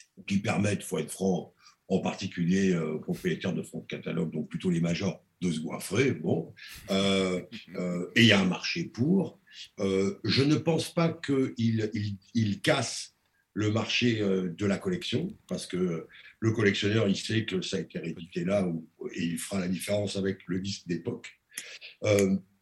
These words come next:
après, moi, la question, et ça, j'ai pas la réponse, c'est est-ce que c'est culte ou est-ce que c'est mode ? Et ça, j'en sais rien.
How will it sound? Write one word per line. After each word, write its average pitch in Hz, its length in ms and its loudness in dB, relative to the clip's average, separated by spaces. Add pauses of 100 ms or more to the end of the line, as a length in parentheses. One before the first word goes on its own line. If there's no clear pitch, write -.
(180)
après, 202 640 6 (100)
moi, 175 280 8
la 185 80 10
question, 170 560 4
et 120 40 2
ça, 143 200 0
j'ai 107 240 -2
pas 190 120 6
la 160 120 8
réponse, - 680 -4 (380)
c'est 131 500 2
est-ce 160 180 6
que 151 160 4
c'est 120 260 2
culte - 600 4 (220)
ou 135 120 0
est-ce - 140 -2
que 131 80 0
c'est 120 180 2
mode ? 98 400 0 (1200)
Et 120 280 6
ça, 139 160 4
j'en 131 140 2
sais 104 120 -4
rien. 82 220 -6